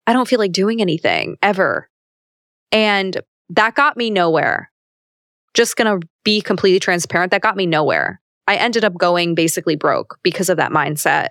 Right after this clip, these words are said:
and because I wasn't taking any action and I thought things were just gonna be handed to me on a silver platter, and they weren't. And now everything's much, much better. But point being,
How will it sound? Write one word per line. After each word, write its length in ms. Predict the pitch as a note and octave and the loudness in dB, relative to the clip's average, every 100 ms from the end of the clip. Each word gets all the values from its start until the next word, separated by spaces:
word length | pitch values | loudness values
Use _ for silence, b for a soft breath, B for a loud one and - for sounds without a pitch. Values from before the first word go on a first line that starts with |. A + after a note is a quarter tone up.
| - | -2
and 160 | F#3+ | 0
because 260 | F3+ E3+ G3 | 0 -2 0
I 140 | F3 | 0
wasn't 400 | E3+ D#3 F3 F3+ | 0 0 0 0
taking 320 | - E3+ F3 D#3+ | -2 -2 -2 -2
any 140 | D#3 | 0
action 580 | B2 C#3 - G#3 A#3 C4 - _ _ _ | 0 -2 -2 0 0 -4 -10 _ _ _
and 100 | G#3+ | 0
I 100 | F#3 | 2
thought 260 | F#3+ F3+ | 0 0
things 180 | F#3 F#3 | 0 0
were 100 | F3+ | 0
just 160 | F3 F3 | 0 0
gonna 120 | F#3+ | -2
be 80 | F3 | -2
handed 320 | D#3+ F3 E3+ | 0 0 0
to 100 | D#3+ | 0
me 140 | F#3 F#3 | 0 0
on 160 | E3+ | 0
a 240 | E3 E3 - | 0 -2 -4
silver 320 | - F#3 E3 | -2 -2 -2
platter, 560 | D#3+ D#3+ D3 F#3+ A3+ B3 _ _ _ _ _ _ _ _ _ | -2 0 2 2 0 -2 _ _ _ _ _ _ _ _ _
and 380 | F#3+ F#3+ F#3 F3+ | 0 2 2 2
they 80 | F3 | 2
weren't. 340 | D#3 B2+ E2+ _ _ _ _ _ _ _ _ _ _ _ _ - | 2 0 -4 _ _ _ _ _ _ _ _ _ _ _ _ 0
And 100 | B3+ | 2
now 180 | D4+ | 2
everything's 600 | C#4+ A3+ A3 G#3+ F#3+ G3 - _ | 2 2 0 0 -2 -4 -6 _
much, 540 | G3 A3 B3 C#4 D4 - | 0 4 6 4 2 -2
much 240 | G3 - | -4 -2
better. 380 | - - F2+ - - _ - | -4 -2 -2 -4 -10 _ -2
But 460 | F3 G#3 F#3 E3 | 2 2 2 -2
point 300 | - A#3+ F#3+ | 0 0 2
being, 520 | F#3 F#3+ F3+ E3+ E3+ | 2 2 2 -2 -6